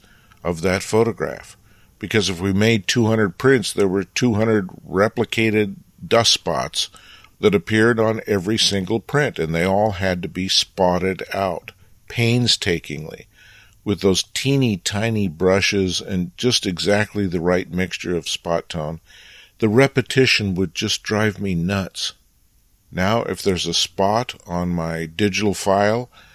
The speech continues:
I can go in and remove it digitally with the clone tool or the healing tool or something, and I never have to do it again, because every command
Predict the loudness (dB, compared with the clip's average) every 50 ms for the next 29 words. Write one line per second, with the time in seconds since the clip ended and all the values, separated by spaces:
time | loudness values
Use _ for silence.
0 | _ _ _ _ _ _ _ -8 -6 -6 -4 -4 -4 -4 0 2 2 4 4 4
1 | 4 4 2 2 2 2 0 0 0 2 2 2 2 2 4 6 6 4 6 6
2 | 4 2 2 0 -6 -2 2 2 2 2 2 0 2 2 0 0 -2 -6 -10 -16
3 | -16 -14 -14 -8 -2 0 2 2 2 0 0 -2 -2 0 0 2 2 2 2 2
4 | 0 -2 -2 -2 0 0 2 2 2 0 -2 -2 -2 0 0 2 2 2 2 2
5 | 0 -2 -2 -2 -2 -2 -4 -4 -4 -8 _ -20 -20 -20 -20 -20 -20 _ _ _
6 | _ -8 -4 -2 0 0 0 0 0 0 -2 -2 -2 -2 -4 -4 -4 -6 -6 -4
7 | -2 0 2 2 2 0 -2 -8 -8 -6 -4 -4 -4 -4 -6 -8 -10 -16 _ _
8 | _ _ _ -10 -8 -4 0 0 2 2 0 -2 -8 -12 -18 _ -4 2 4 4
9 | 4 4 4 4 4 4 2 0 -4 _ -10 -4 -2 0 2 4 4 4 4 4
10 | 4 2 0 -2